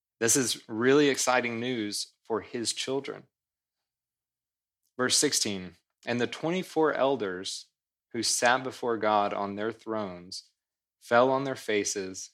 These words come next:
and worshipped God, saying, 'We give you thanks, O Lord God Almighty, the one who is,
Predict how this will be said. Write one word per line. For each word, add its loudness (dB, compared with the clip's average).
and -8
worshipped -6
God, -4
saying, 2
'We 2
give 2
you -2
thanks, -6
O 0
Lord 2
God 4
Almighty, -4
the -10
one -2
who -4
is, -4